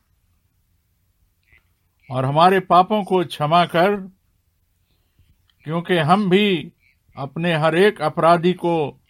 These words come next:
क्षमा करते हैं, और हमें परीक्षा में ना ला।'"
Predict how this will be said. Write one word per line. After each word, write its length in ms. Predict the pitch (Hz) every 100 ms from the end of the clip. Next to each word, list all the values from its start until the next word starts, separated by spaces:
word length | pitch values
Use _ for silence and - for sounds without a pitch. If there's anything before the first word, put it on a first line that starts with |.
| _ _
क्षमा 380 | - 147 160 202
करते 340 | 190 160 131 135
हैं, 560 | 131 143 180 196 185 _ _ _ _ _ _ _ -
और 180 | 131
हमें 680 | 135 143 160 190 202 190 180 - _ _ _ _ _ -
परीक्षा 440 | 139 156 - 180
में 180 | 160 151
ना 320 | 135 135 156
ला।'" 360 | 196 147 110